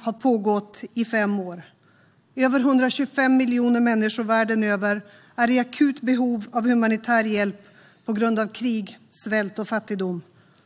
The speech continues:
Om de tillsammans utgjorde ett land skulle det bli världens elfte största. Herr talman,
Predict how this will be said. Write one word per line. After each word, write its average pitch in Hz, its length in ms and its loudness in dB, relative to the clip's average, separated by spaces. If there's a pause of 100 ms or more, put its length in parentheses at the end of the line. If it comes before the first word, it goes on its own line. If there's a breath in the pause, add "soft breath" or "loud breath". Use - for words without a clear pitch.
(140 soft breath)
Om 208 160 -2
de 247 200 4
tillsammans 254 640 0
utgjorde 233 460 0
ett 233 200 -4
land 196 480 0 (260 soft breath)
skulle 214 340 -4
det 214 120 -2
bli 214 180 -4
världens 226 680 0
elfte 202 500 -6
största. 185 560 -10 (1160 soft breath)
Herr 285 100 -2
talman, 269 580 4